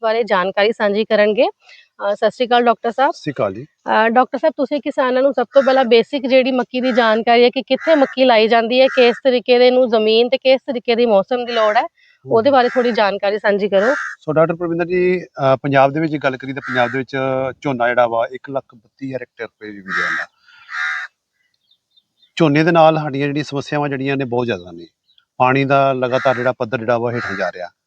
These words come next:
Speaker 2: ਅ, ਜ਼ਮੀਨ ਦੀ ਜਿਹੜੀ ਸਿਹਤ ਜਿਹੜੀ ਆ ਉਹ ਲਗਾਤਾਰ ਖਰਾਬ ਹੋ ਰਹੀ ਆ, ਪ੍ਰਦੂਸ਼ਣ ਫੈਲ ਰਿਹਾ। ਇਸ ਤੋਂ ਇਲਾਵਾ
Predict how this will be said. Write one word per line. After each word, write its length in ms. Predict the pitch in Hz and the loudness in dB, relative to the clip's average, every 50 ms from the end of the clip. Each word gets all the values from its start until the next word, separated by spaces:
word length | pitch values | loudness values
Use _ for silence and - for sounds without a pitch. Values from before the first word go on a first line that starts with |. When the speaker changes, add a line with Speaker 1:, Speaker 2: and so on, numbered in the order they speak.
| _ _ _ _ _ _ _ _ _ - - - - 123 123 | _ _ _ _ _ _ _ _ _ -16 -10 -2 0 0 0
Speaker 2:
ਅ, 40 | 120 | 2
ਜ਼ਮੀਨ 340 | 113 131 131 139 143 143 | 0 0 0 2 2 2
ਦੀ 120 | 135 151 147 | 2 0 0
ਜਿਹੜੀ 200 | 147 147 151 139 - | 0 0 -2 -2 0
ਸਿਹਤ 180 | 139 139 139 | -2 -2 0
ਜਿਹੜੀ 220 | 123 143 135 143 143 | 0 -2 0 0 0
ਆ 80 | 139 | 0
ਉਹ 80 | 139 131 | 2 2
ਲਗਾਤਾਰ 280 | 127 123 123 - 127 | 2 0 2 0 -2
ਖਰਾਬ 300 | - - 110 95 92 92 | -4 -4 -4 -4 -4 -4
ਹੋ 80 | 101 101 | -8 -10
ਰਹੀ 160 | - - - | -8 -10 -10
ਆ, 80 | - - - - - - - | -10 -10 -10 -12 -12 -6 -6
ਪ੍ਰਦੂਸ਼ਣ 400 | 143 123 147 143 - - 135 120 | -4 -2 -2 -2 -2 -4 -6 -4
ਫੈਲ 280 | - 123 107 98 90 | -2 -2 -4 -4 -4
ਰਿਹਾ। 180 | 95 95 90 85 _ _ _ _ _ _ _ _ _ - | -6 -8 -8 -10 _ _ _ _ _ _ _ _ _ -12
ਇਸ 100 | 139 - | -10 -6
ਤੋਂ 120 | - 160 147 | -2 0 2
ਇਲਾਵਾ 380 | 147 143 143 143 139 139 131 | 4 4 4 4 4 2 0